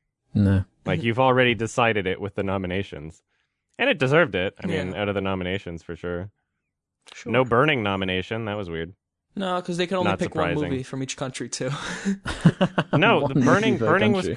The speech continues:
Speaker 2: Korean.
Speaker 3: Yeah, South Korean. They didn't pick, uh,
Speaker 2: They didn't,
Speaker 3: oh,
Speaker 2: they
Speaker 3: did
Speaker 2: didn't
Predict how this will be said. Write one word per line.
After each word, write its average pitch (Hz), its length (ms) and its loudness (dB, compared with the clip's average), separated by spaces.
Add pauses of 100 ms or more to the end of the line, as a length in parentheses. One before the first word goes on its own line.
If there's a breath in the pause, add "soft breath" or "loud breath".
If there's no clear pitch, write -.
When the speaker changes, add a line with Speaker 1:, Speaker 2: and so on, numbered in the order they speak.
(120)
Speaker 2:
Korean. 190 300 -6 (1040 loud breath)
Speaker 3:
Yeah, 233 240 0
South 190 300 -4
Korean. 170 440 -8
They 160 120 -6
didn't 185 180 -4
pick, 190 200 -2
uh, 185 400 0 (120)
Speaker 2:
They 127 160 2
didn't, 160 380 0
Speaker 3:
oh, - 100 4
Speaker 2:
they 147 120 4
Speaker 3:
did 147 40 6
Speaker 2:
didn't 165 100 6